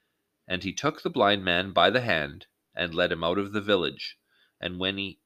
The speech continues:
and when he had spit on his eyes, and laid his hands on him, he asked him, "Do you see anything?" And he looked up and said, "I see people, but they look like trees walking." Then Jesus laid his hands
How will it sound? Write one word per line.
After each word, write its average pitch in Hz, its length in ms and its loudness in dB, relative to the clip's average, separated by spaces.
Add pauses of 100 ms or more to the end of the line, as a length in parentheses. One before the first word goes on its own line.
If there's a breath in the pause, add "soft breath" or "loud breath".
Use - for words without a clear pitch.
(260)
and 90 240 -2
when 113 240 2
he 104 220 -6
had 87 180 0
spit - 500 -2
on 107 140 -2
his 104 160 -4
eyes, 78 500 -2 (140)
and 87 160 -8
laid 92 240 -2
his 87 140 -4
hands 113 360 -2
on 73 200 -2
him, 78 320 -12 (140)
he 104 200 2
asked 127 260 -2
him, - 200 -12 (640)
"Do 95 120 2
you 113 220 4
see 226 300 -4
anything?" 80 440 -6 (800)
And 92 140 -2
he 87 60 -4
looked 98 300 -2
up 110 180 0
and 120 120 -8
said, 90 400 -2 (400 soft breath)
"I 90 140 2
see 113 240 -4
people, 92 580 -4 (240 soft breath)
but 92 160 -2
they 107 100 4
look 87 260 -2
like 95 200 -2
trees 110 560 -6
walking." 82 520 0 (800)
Then 113 260 2
Jesus 107 500 -2
laid 92 220 0
his 101 120 -4
hands 92 600 -6